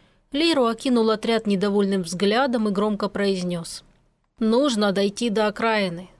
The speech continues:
Там есть храм, а в нём источник. Отдыхать удобнее, когда есть крыша над головой». Охранники поспешили изобразить бодрость. Киара, стоило магистру отвернуться, показала его спине язык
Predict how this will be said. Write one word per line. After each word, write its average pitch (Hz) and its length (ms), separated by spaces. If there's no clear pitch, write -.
Там 262 260
есть 208 380
храм, 196 420
а - 120
в 190 80
нём 247 280
источник. - 720
Отдыхать 208 580
удобнее, 190 560
когда 190 280
есть 196 240
крыша 240 360
над 180 180
головой». 180 500
Охранники 269 560
поспешили 233 600
изобразить 196 480
бодрость. 190 580
Киара, 247 400
стоило 226 400
магистру 214 480
отвернуться, 208 640
показала 214 580
его 208 240
спине 233 400
язык 233 480